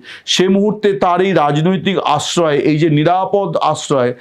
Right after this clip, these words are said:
দূরে বসে বসে তিনি যে সরকার পরিচালনা করবেন বলে পরি-, পরিকল্পনা করছিলেন, দল পরিচালনা করছিলেন,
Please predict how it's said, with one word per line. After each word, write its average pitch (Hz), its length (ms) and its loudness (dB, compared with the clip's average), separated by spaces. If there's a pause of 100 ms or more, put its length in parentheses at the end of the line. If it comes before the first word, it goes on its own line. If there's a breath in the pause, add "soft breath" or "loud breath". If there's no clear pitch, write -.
(280 loud breath)
দূরে 220 440 0
বসে 190 280 2
বসে 190 260 0
তিনি 180 280 -2
যে 175 100 0
সরকার 165 460 -2
পরিচালনা 160 580 0 (300)
করবেন 156 340 2
বলে 156 180 2
পরি-, 156 260 -4 (120)
পরিকল্পনা 147 580 0
করছিলেন, 147 540 -2 (400 loud breath)
দল 196 380 2
পরিচালনা 180 500 0
করছিলেন, 160 580 0